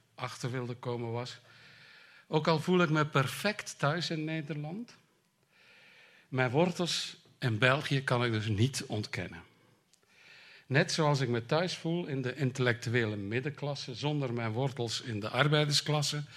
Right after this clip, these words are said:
te kunnen ontkennen. En dat is een zeer fascinerende dubbelheid, een gelaagdheid,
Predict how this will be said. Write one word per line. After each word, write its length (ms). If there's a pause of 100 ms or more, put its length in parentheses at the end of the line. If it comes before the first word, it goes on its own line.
(220)
te 100
kunnen 300
ontkennen. 580 (920)
En 180
dat 280
is 160
een 260
zeer 400
fascinerende 960
dubbelheid, 800
een 120
gelaagdheid, 920